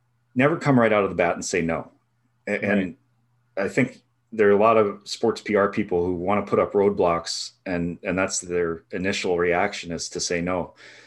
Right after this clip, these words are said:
Speaker 1: What we tried to do, we, we weren't able, n-, you're never able to accommodate every request, but we didn't wanna say no right off the bat, because that really turns people off. And I, I think
Speaker 2: Right.
Speaker 1: we tried to find a way to help. Um,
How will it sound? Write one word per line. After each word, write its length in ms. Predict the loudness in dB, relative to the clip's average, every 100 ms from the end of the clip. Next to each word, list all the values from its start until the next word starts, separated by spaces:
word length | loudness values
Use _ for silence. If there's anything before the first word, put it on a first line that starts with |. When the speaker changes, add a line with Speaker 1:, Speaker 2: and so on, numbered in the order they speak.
| _
Speaker 1:
What 140 | -2 2
we 120 | 0
tried 320 | 2 2 2
to 80 | 0
do, 240 | 0 0
we, 280 | 0 -6 -8 -4
we 100 | 0
weren't 240 | 2 4 4
able, 300 | 2 -2 -10 _ _ -20 -20 -20 -6
n-, 220 | 0 0 -2
you're 160 | 0
never 220 | 2 4
able 200 | 2 2 2
to 100 | 0
accommodate 480 | -2 -2 0 -2
every 220 | -2 -4 -4
request, 580 | -6 -8 -8 -10 -14 _ _ _ _
but 100 | -6
we 120 | -2 2
didn't 200 | 2 2
wanna 280 | 2 2 -4 _ _ _ _
say 240 | 0 0
no 180 | 2 4
right 200 | 4 4
off 220 | 2 -2
the 60 | -2
bat, 300 | 0 0 -2
because 300 | -6 -4 -2
that 180 | -2 0
really 220 | 0 0
turns 320 | -4 -6 -6
people 300 | -10 -6 -4
off. 300 | -2 -4 -10
And 120 | -8
I, 120 | -8 -6
I 60 | -6
think 220 | -2 -2
Speaker 2:
Right. 180 | -4 -10 _ _ _ _
Speaker 1:
we 160 | -8 -6
tried 420 | -4 0 2 2
to 60 | -2
find 380 | -4 -4 -2 -2
a 40 |
way 240 | 0 0
to 80 | 0
help. 320 | -4 -6 -8 _ _ _ _ _
Um, 320 | -12 -10 -12